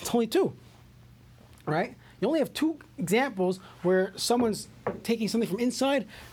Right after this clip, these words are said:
bringing it out, so they're chayev. What are the two examples? The Baal Habayis took bread from his table, and he gives it to the ani outside. He puts it in the ani's hands outside. That's one example of haitzah. What's the other example of haitzah? The ani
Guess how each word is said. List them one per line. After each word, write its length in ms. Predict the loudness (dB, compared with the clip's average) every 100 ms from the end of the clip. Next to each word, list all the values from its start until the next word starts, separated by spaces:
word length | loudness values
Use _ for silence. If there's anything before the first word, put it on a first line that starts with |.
| 0
bringing 240 | 2 4
it 100 | 4
out, 160 | 4 2
so 80 | 2
they're 120 | 4
chayev. 360 | 4 2 -4
What 160 | 0 0
are 60 | 0
the 60 |
two 180 | 0 0
examples? 480 | 2 -2 0 -2 -4 -14 -4
The 80 | 2
Baal 200 | 4 4
Habayis 360 | 6 6 4 -2 0
took 220 | 0 2
bread 200 | 4 4
from 120 | 4
his 140 | 2 4
table, 440 | 4 4 2 0 -8 -20 -12 0
and 160 | 2
he 40 | 2
gives 180 | 2 0
it 80 |
to 80 | 2
the 140 | 4 4
ani 180 | 4
outside. 340 | 4 2 4 2
He 60 |
puts 280 | 4 2 4
it 40 | 4
in 80 |
the 60 | 6
ani's 200 | 4 4
hands 240 | 4 4
outside. 460 | 4 2 4 2 2 -6 -2
That's 200 | -2 2
one 160 | 2
example 400 | 2 0 0 0
of 80 | 0
haitzah. 400 | 0 0 0 0 -6 -10 -2
What's 160 | 0
the 80 | 2
other 160 | 2 4
example 320 | 4 2 2
of 80 | 2
haitzah? 180 | 4 2
The 160 | 2
ani 300 | 2 2 0